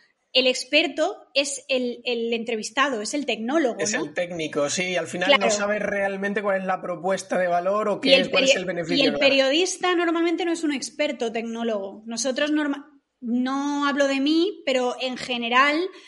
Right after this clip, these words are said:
Speaker 1: los periodistas, pues, no somos expertos de, mm, neurociencia, a no ser, bueno,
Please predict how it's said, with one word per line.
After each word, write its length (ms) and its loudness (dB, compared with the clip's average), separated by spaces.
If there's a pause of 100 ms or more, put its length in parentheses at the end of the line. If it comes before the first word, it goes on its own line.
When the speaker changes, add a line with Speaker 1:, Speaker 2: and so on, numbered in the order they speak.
(140)
Speaker 1:
los 220 -2
periodistas, 840 -2 (240)
pues, 200 -6
no 120 -6
somos 300 -4
expertos 800 -2
de, 600 2 (100)
mm, 580 -4
neurociencia, 920 -4 (120)
a 140 -8
no 100 -8
ser, 220 -6
bueno, 340 -10